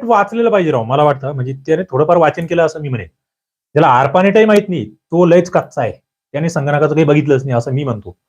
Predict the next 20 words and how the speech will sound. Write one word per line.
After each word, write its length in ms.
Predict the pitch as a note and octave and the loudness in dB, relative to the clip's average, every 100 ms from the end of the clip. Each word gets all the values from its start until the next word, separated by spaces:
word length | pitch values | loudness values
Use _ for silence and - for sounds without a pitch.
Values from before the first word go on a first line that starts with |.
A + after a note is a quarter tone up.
| _ _ _ _ - | _ _ _ _ -2
इलेक्ट्रॉनिक 400 | C3+ D#3+ E3 F3 | 0 2 2 0
पद्धतीने 360 | F3 D3+ D3+ E3 | 2 2 2 2
प्रभावित 480 | D#3+ C#3 C#3+ D3+ E3+ | 0 2 2 2 0
के-, 440 | F3 E3+ C#3+ C#3 | -4 -6 -8 -8
केलेलं 500 | C#3 C#3 C3+ C#3 D3+ D#3 - _ _ - | -10 -8 -6 0 2 2 -2 _ _ -4
इलेक्ट्रॉनिक 480 | C3+ C#3 C#3+ D3 | -2 0 0 0
म्हणजे 200 | C3+ B2+ | -2 -2
काय? 160 | C3 C3 | 2 2
प्रायव्हेट 320 | C3 A#2+ C3 | 2 2 2
सिग्नेचर, 480 | C3+ B2+ C3 C#3+ C#3 | -2 -6 -4 -2 -2
डिजिटल 400 | C3+ A#2 C3 C3+ | -2 -4 -4 -4
सिग्नेचर, 420 | C3 B2 C3 C3 | -6 -8 -4 -4
सिग्नेचर, 500 | C3 A#2+ B2 B2 C3+ | -4 -6 -6 -4 -2
इलेक्ट्रॉनिक 420 | B2 B2 C3 B2+ | -2 -2 -2 -4
सिग्नेचर. 520 | - A#2 A2+ _ _ _ _ _ _ _ _ _ - | -6 -20 -20 _ _ _ _ _ _ _ _ _ -2
इलेक्ट्रॉनिक 540 | E3+ A#3 A#3+ C4 C4+ | 2 2 2 0 0
स्वरूपामध्ये 440 | - B3 A#3+ A#3 A#3 | 2 2 4 4 2
आपण 200 | A3 G#3 | 2 -2
जी 100 | G#3 | -4
सिग्नेचर 440 | F3+ D3+ D#3 F3 | -6 -6 -4 -6